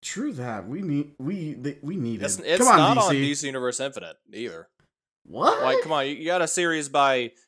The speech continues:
Speaker 2: J M DeMatteis and, uh, I believe Ryan Sook. Was it Ryan Sook or Adam Hughes?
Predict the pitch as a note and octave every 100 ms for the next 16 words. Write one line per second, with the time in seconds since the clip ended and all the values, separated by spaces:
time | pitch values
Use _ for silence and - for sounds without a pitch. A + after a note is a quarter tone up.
0 | _ A2 C3 C#3+ D3+ C#3+ C3+ B2+ C3 B2+
1 | C3 C3+ - - A#2+ A2 G#2 G2+ E2 G#2
2 | G#2 G2+ A2+ B2+ B2+ B2 B2 A#2 B2+ D#3+
3 | - _ _ _ _ - - _ _ A2
4 | A2 C#3 G3 - F3+ A2 G#2+ G2 F2 C2
5 | - -